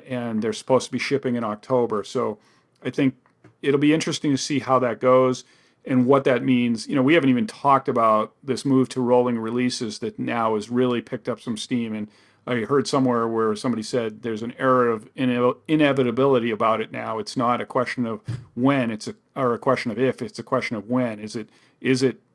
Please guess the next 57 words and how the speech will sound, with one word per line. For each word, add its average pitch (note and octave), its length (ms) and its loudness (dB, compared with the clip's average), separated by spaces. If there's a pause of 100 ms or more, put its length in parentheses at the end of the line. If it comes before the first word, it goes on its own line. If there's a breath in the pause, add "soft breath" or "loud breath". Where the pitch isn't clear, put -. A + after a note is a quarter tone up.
thirteen B2+ 500 2
ten? A#2+ 380 -6
Is A2 160 -8
it, A2+ 120 -12
when B2 220 -4
is, A#2 200 -6 (140)
when B2 220 -2
are A#2+ 80 -2
they A2+ 80 -6
gonna A2+ 160 -6
make A2 200 -8
that G#2+ 180 -10
switch? - 360 -2 (880 soft breath)
So C#3+ 200 2
it'll B2 140 4
be C#3 140 2
interesting D#3 340 -2
to A2 40 0
see, A#2+ 340 -2 (440 soft breath)
um, A2 400 -4
what, A#2+ 320 0
what B2 240 0
Canonical B2 400 2
does C3 200 4
and C3+ 80 0
how F3 120 6
they E3+ 100 2
stay D#3 220 2
in D#3 80 2
the C#3 80 2
news, C3+ 360 -2
'cause - 280 -6
you, A#2 180 -4
they're B2+ 180 2
really D3 300 4
making C3 320 0
a A2 40 -6
push - 340 0
to - 80 -20
stay C3 240 0
in B2+ 100 2
the A#2 80 -2
news A2+ 440 -6 (280 soft breath)
with A#2+ 320 -2
the A2+ 240 0
phone A#2+ 260 0
announcement, A2 460 -6
with G#2+ 100 -8
the A#2+ 80 -4
tablet A#2+ 460 -2
announcement, G#2+ 460 -6
with G#2 100 -10
the A#2+ 60 -4
Mir B2 320 2
announcement. G#2+ 500 -8
So A#2+ 120 -4
what, B2+ 280 0